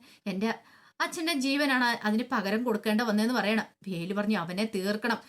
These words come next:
ഒരു കാരണവശാലും അവന് ജീവിക്കാൻ ഇനി സമ്മതിക്കരുതെന്ന്" പറയണം. "മാമനെ കൊന്ന അവനെ ഞാൻ വെറുതെ വിടുമെന്ന് കരുതുന്നുണ്ടോ? ഒരിക്കലുമില്ല. ഉം, പാവം കിരൺ സാറും,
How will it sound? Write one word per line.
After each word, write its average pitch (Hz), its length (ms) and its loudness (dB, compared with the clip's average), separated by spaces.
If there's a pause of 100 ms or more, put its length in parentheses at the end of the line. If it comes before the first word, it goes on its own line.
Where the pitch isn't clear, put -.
(160)
ഒരു 311 180 2
കാരണവശാലും 247 520 0
അവന് 233 220 2
ജീവിക്കാൻ 220 500 0
ഇനി 233 140 2
സമ്മതിക്കരുതെന്ന്" 220 640 0
പറയണം. 208 360 0 (300)
"മാമനെ 170 500 -6
കൊന്ന 196 240 -4
അവനെ 196 200 -2
ഞാൻ 220 180 2
വെറുതെ 202 240 0
വിടുമെന്ന് 226 320 0
കരുതുന്നുണ്ടോ? 208 440 0 (320)
ഒരിക്കലുമില്ല. 208 560 0 (240)
ഉം, 208 140 -4 (360)
പാവം 165 280 -2 (380)
കിരൺ 294 240 2
സാറും, 247 400 0